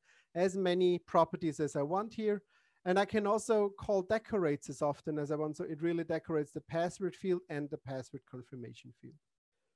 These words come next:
And again, I tell that this is to be executed immediately. Next, how can we access validation results? Because, uh, sometimes you not only want to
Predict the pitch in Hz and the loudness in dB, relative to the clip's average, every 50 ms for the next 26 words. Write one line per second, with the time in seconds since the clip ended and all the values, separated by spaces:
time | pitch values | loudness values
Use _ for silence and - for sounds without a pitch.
0 | _ - 151 147 151 151 147 156 156 156 156 147 147 147 - 156 156 147 147 151 | _ -8 -2 0 0 0 2 2 0 0 0 0 -2 -2 -2 0 2 2 2 0
1 | - _ _ _ _ _ _ _ - 143 139 143 131 - - 151 139 - - - | 0 _ _ _ _ _ _ _ -4 -2 0 0 -2 0 0 -2 -2 -2 -4 -14
2 | _ _ _ _ _ _ - - 135 151 151 - 131 135 127 - - - - - | _ _ _ _ _ _ -8 -6 -2 -2 0 0 0 -4 -4 -4 -6 -8 -6 -2
3 | - 143 131 - 147 131 - _ - 135 131 135 147 156 151 143 131 120 - - | 0 0 0 0 -2 -4 -4 _ -8 -4 -2 0 2 2 2 2 2 0 0 -4
4 | - 143 143 - _ _ _ _ _ _ _ _ _ _ _ _ _ _ _ _ | -14 -14 -14 -16 _ _ _ _ _ _ _ _ _ _ _ _ _ _ _ _
5 | _ _ _ _ _ _ _ _ _ _ _ _ - - _ _ - _ _ _ | _ _ _ _ _ _ _ _ _ _ _ _ -20 -20 _ _ -20 _ _ _
6 | _ - 180 185 185 - - - 196 220 233 - 247 247 226 240 226 220 190 180 | _ 0 2 2 2 2 4 8 8 8 8 8 6 4 6 4 2 2 0 0
7 | - - 208 190 175 175 185 180 180 170 175 175 170 - - 180 160 143 156 156 | 2 4 2 4 6 8 8 10 10 10 10 8 6 6 4 2 2 4 2 2
8 | - - 175 151 - - 302 - - - - - - - - 180 180 170 - - | 6 8 10 10 10 10 6 2 -4 -8 -6 -6 0 6 8 8 8 8 6 4
9 | 185 165 160 165 160 - 196 190 190 202 190 180 - - 180 165 - - 185 180 | 6 8 8 6 6 4 2 4 6 6 6 4 4 0 -4 -4 -4 2 8 10
10 | 180 180 180 185 185 185 180 170 175 170 175 170 - - - 175 165 160 | 10 12 10 10 10 10 8 10 10 8 6 6 2 4 6 6 6 6